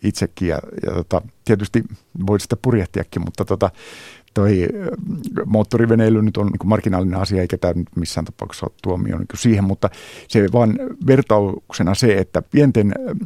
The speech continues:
erien siirtäminen ei ole hirvittävän tehokasta, ö, mutta sit kun me, mitä suurempaan mittakaavaan mennään ja tavallaan niin kun se kuljetusjärjestelmä on laadittu tehokkaaksi, niin silloin merikuljetukset on,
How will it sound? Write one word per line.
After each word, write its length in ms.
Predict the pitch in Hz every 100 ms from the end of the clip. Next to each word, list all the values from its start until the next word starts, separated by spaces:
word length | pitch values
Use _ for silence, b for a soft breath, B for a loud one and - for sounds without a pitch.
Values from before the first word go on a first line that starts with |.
| - -
erien 320 | 113 113 98
siirtäminen 640 | 92 117 101 90 95 98 -
ei 260 | 107 107
ole 160 | 98 87 - B B B -
hirvittävän 680 | 92 85 - 78 80 - _ _
tehokasta, 540 | - 98 92 90 - 90 - _ _ _ _ _ - -
ö, 80 | - - -
mutta 280 | 101 95 95
sit 140 | 113
kun 120 | -
me, 140 | 104 98
mitä 160 | 110 113
suurempaan 420 | 117 110 98 104
mittakaavaan 640 | 110 113 110 95 90 90
mennään 420 | 92 104 92 85 92
ja 120 | 80 B B B
tavallaan 340 | 95 95 92 95
niin 120 | 90
kun 200 | 90 - - - - - _
se 120 | - -
kuljetusjärjestelmä 1040 | 110 101 - 110 117 101 90 - 73 76
on 240 | - 87 80 B B B B
laadittu 520 | 101 95 90 85 - -
tehokkaaksi, 540 | 90 95 - 90 -
niin 60 | 82
silloin 360 | 113 101 92 - _ _ _
merikuljetukset 800 | 104 113 - 82 76 - - -
on, 260 | 113 107